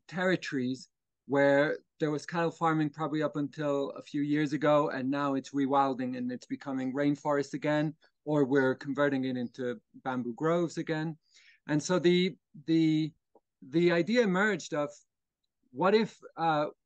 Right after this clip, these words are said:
we allow, I mean, many people, at the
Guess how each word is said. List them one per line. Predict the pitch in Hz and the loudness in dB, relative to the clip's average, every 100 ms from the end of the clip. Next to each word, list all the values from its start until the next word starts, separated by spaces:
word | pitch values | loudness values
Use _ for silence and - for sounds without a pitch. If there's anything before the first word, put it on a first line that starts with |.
| 143 175 | -4 2
we | 233 | 4
allow, | 208 156 131 147 196 - - 185 | 4 4 2 0 -4 -6 -6 0
I | |
mean, | 214 180 - 156 190 | 2 2 0 -2 0
many | 240 | 0
people, | - 214 185 175 - - 135 | -2 -2 -2 -4 -6 -16 -12
at | 156 | -8
the | 165 | -6